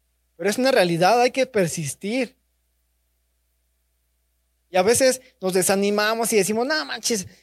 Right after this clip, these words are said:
mi familia no cambia, no, es que mi patrón cada vez me trata peor, no, es que, este,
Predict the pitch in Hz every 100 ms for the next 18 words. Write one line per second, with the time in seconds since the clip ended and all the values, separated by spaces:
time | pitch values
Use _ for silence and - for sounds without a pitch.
0 | _ _ _ _ _ _ _ _ _ 190
1 | 175 170 202 233 240 226 233 233 208 214
2 | 196 240 269 262 254 262 233 190 180 170
3 | 165 175 185 170 185 175 226 247 220 226
4 | 220 226 214 208 208 208 190 175 175 -
5 | _ _ 226 262 269 262 240 247 226 190
6 | - _ _ _ 202 175 165 - 175 175
7 | 151